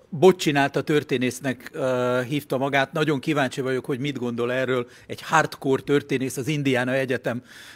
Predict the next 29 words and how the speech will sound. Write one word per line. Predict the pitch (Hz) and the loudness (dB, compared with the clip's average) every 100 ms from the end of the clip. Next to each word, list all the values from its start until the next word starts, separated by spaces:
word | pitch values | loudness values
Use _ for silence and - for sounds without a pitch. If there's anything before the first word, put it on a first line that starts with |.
| - | -2
ö, | 135 | 0
professzora, | 127 165 151 147 - 139 131 | 2 2 4 2 4 2 4
Borhi | 151 151 135 | 6 6 4
László. | 123 131 135 - 165 185 - - - - - - - | 4 4 2 0 2 2 -2 -20 -20 -20 -20 -20 -14
Ö, | 139 135 135 131 135 - 202 156 - | -4 -2 0 2 0 0 0 0 -6
a, | - 139 135 135 | -4 0 2 2
aki | - 160 165 | 2 2 4
amíg | 156 147 131 | 4 2 2
bejelentkezik, | 147 143 135 131 139 123 127 | 4 4 2 0 -6 -6 -6
addig | 131 135 | -4 0
elmondom, | 139 139 131 127 | 2 2 0 0
hogy | 127 123 | -2 0
harmincnégy | 147 139 123 117 139 127 120 | 0 2 0 -2 -2 0 0
éve, | 120 120 110 - - - - | 0 0 -4 -10 -18 -20 -10
amikor | 123 139 | -8 -4
egy | 135 135 117 | -2 -2 0
évben, | 127 110 120 120 - | -2 -2 -6 -6 -10
ö, | 156 117 117 117 | -8 -6 -4 -4
diplomáztunk | 110 131 135 120 117 - 120 - | -4 -4 -2 -4 -6 -6 -6 -4
az | 120 127 | -4 -2
elte | 127 - 123 | -2 -2 -4
bölcsészkarán, | 123 123 143 120 127 120 123 | -2 -2 -4 -4 -4 -2 -2
akkor | 123 135 113 | -4 -4 -4
találkoztunk | 123 117 113 117 - 127 | -2 -2 -4 -10 -8 -6
utoljára. | 143 127 127 127 135 143 - - - - | -6 -2 -2 0 0 -2 -4 -20 -20 -18
Úgyhogy | - 139 139 143 | -4 -4 2 0
szeretettel | - 170 156 151 143 143 | 4 6 6 4 2 0
üdvözöllek, | 147 135 123 131 127 131 - - | 2 4 4 4 4 2 -2 -8
ö, | 175 135 131 131 | 0 2 4 2